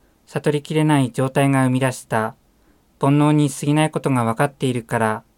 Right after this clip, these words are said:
それをたくましいとは思ってみても、羨ましいとは思わないのです。だからといって、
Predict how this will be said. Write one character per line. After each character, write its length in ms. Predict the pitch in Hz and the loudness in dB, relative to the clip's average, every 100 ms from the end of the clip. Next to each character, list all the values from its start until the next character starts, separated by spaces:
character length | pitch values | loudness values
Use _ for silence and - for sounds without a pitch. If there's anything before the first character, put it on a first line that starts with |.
| _ _ _ _ _ - | _ _ _ _ _ -8
そ 140 | 151 | -2
れ 100 | 139 | 0
を 100 | 131 | 0
た 160 | 131 135 | -2 -4
く 120 | 147 | -2
ま 120 | 151 | -2
し 160 | 139 160 | -2 -6
い 60 | |
と 120 | 160 | -2
は 120 | 135 120 | 0 2
思 160 | 127 | 0
っ 40 | 135 | -2
て 180 | 143 | -2
み 100 | 127 | -2
て 120 | 120 123 | -2 -2
も、 300 | 113 107 - _ _ _ _ _ | -2 -4 -10 _ _ _ _ _
羨 240 | 135 135 143 | 0 2 2
ま 120 | 151 | 0
し 180 | - 165 | -4 -8
い 60 | |
と 160 | - 147 | 0 2
は 240 | 135 120 | 4 2
思 160 | 110 117 | 0 2
わ 100 | 131 | 2
な 160 | 135 | 2
い 60 | 131 | 2
の 100 | 117 | 0
で 160 | 107 101 | -2 -6
す。 420 | - - - _ _ _ _ _ _ _ _ _ _ _ _ _ _ _ _ _ _ _ _ _ _ _ _ _ | -10 -18 -20 _ _ _ _ _ _ _ _ _ _ _ _ _ _ _ _ _ _ _ _ _ _ _ _ _
だ 80 | 151 | -8
か 120 | 147 | -2
ら 100 | 160 | 0
と 100 | 160 | 0
い 60 | 135 | -2
っ 40 | |
て、 440 | - _ 120 113 | -4 _ -2 -2